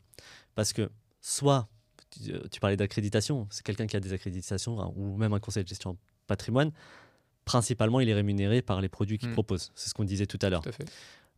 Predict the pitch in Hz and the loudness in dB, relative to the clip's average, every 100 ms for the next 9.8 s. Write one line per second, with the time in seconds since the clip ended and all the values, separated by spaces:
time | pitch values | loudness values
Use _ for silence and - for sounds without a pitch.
0 | - 104 107 113 120 113 120 - - 117 | 4 6 6 6 6 6 2 0 0 2
1 | 135 143 110 - 131 117 104 113 117 - | 4 4 2 0 -2 -2 0 0 0 -2
2 | 123 104 107 107 107 107 98 90 107 - | -2 0 2 2 2 2 2 0 -6 -4
3 | 104 - - 101 156 - - - 101 104 | -6 -4 -4 -2 -2 -4 -4 0 0 -2
4 | - 104 110 95 - 110 - 90 _ - | -4 -2 -2 -2 -2 -4 -4 -12 _ -20
5 | _ - 120 123 120 - 113 110 107 113 | _ -8 2 2 2 2 4 4 4 2
6 | 110 104 95 87 90 50 - - 110 - | 2 2 2 2 0 -4 -8 -8 -6 -2
7 | 107 95 - - - - 110 110 110 _ | -2 -2 -6 -20 -18 -4 -2 0 -4 _
8 | _ - - 180 127 120 139 - 107 123 | _ -4 -2 0 2 2 0 -2 0 2
9 | 143 147 - - 110 147 - | 2 0 -4 0 0 0 -6